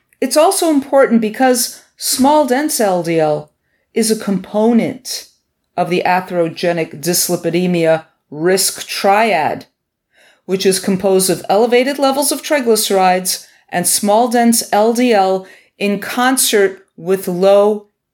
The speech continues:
H D L. So that's the, the, the dyslipidemia risk triad that they're talking about.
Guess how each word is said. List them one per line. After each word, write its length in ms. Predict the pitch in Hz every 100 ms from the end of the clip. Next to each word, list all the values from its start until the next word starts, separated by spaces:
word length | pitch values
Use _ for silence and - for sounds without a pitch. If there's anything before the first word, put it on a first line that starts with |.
| _
H 500 | 214 247 254 - -
D 220 | 220 185
L. 400 | 160 139 - - _ _ _ _ _ _ _ _ _ _ _ -
So 240 | - 185
that's 420 | 180 220 247 -
the, 100 | 226
the, 540 | 208 - 196 185 180 - _ _
the 160 | 190 180
dyslipidemia 1300 | 165 247 - 233 226 214 185 - 180 220 220 202 180
risk 300 | 214 214 -
triad 460 | - 214 214 202
that 120 | 185
they're 120 | 185 175
talking 420 | 196 180 180 170
about. 400 | 147 139 -